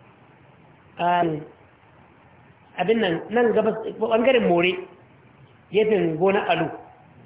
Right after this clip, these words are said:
Za ka ce ya sai wasu filaye zai yi babbar coci. Kaga total opposite da ranar Idi. Ya kake ji in Idi za ta zama ranar Lahadi?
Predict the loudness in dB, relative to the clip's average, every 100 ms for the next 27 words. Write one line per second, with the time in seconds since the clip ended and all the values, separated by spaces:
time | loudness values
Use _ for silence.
0 | -12 -2 0 2 2 2 4 4 4 2
1 | 0 4 4 4 2 0 2 2 -2 -4
2 | -6 -6 -12 -18 -20 _ _ _ -20 _
3 | -20 _ -14 -2 0 2 2 2 4 2
4 | 4 4 6 2 2 2 2 2 2 0
5 | -6 -8 -16 -20 -20 _ -20 -20 -4 2
6 | 2 2 2 0 0 -2 -4 0 0 2
7 | 4 4 4 2 2 4 4 2 0 0
8 | -4